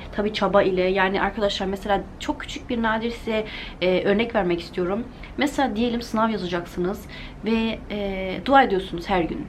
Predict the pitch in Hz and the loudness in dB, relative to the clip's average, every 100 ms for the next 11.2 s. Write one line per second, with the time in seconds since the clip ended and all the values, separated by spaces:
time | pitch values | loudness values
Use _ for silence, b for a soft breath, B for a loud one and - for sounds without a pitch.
0 | - 254 285 196 - - - - 277 254 | -4 4 4 4 0 -4 -10 0 2 4
1 | 233 226 226 220 220 220 208 208 220 226 | 4 4 4 2 2 0 2 2 4 4
2 | 220 226 - 240 - 202 202 214 202 202 | 4 0 -2 -2 2 0 2 0 0 0
3 | 214 - 214 214 208 208 202 - B B | -2 -2 -2 -4 -4 -6 -6 -8 B B
4 | B B - 185 180 180 175 - 214 - | B B -2 2 4 2 0 -4 -4 -4
5 | - 185 180 180 180 175 175 202 226 226 | -2 0 2 2 2 0 0 4 6 6
6 | 226 226 220 220 226 220 - 226 220 226 | 4 4 6 6 4 -4 -4 -6 -2 -4
7 | 202 247 277 294 330 B B - - 220 | 0 2 4 4 2 B B -16 -4 6
8 | 254 269 269 262 269 277 - 240 285 - | 8 10 8 6 0 -2 4 6 6 2
9 | 185 - 180 156 240 - 269 277 262 254 | -2 0 -2 -2 -6 -4 2 4 4 2
10 | 277 254 262 247 220 214 233 269 233 233 | 2 6 6 6 2 2 2 2 2 0
11 | 285 277 | -2 -2